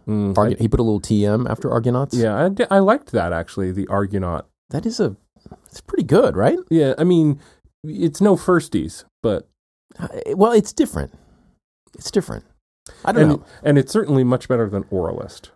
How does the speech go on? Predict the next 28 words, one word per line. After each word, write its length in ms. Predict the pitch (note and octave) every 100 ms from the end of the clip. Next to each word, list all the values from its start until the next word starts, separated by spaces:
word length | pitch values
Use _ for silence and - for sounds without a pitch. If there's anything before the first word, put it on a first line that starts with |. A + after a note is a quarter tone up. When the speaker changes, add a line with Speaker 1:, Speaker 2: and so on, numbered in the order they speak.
| _ -
Speaker 1:
which 160 | A2
is, 80 | G#2+ G#2+
I 60 |
think, 200 | G#2 B2
something 400 | - E3 C#3+ A#2
I 80 | C3+
once 260 | A#2+ A2+ A2+
Speaker 2:
<laughs> 80 | B2
Speaker 1:
suggested 540 | G#2 G#2+ - G#2 G2 - - -
to 100 | C#3+
my 160 | G#2
great 320 | F#2+ F#2+ G2
shame. 280 | - E2+ D2+
Speaker 2:
Oh, 200 | B2+ A2
boy. 340 | F2 F#2 F2+ F2 -
Yeah, 220 | G2+ G2+ -
to 100 | -
your 160 | A#2 G2+
everlasting 580 | A#2+ A2 G2 C3+ - E2
shame, 200 | E2+ E2+
Speaker 1:
To 80 | C#3
Speaker 2:
I 20 |
Speaker 1:
my, 180 | B2 G#2+
Speaker 2:
think. 120 | F2
Speaker 1:
to 100 | B2+
my 240 | A#2 G#2+
profound 500 | G2+ A2+ - A#2 A2
chagrin. 580 | - F#2+ - D#2+ D2+ D#2+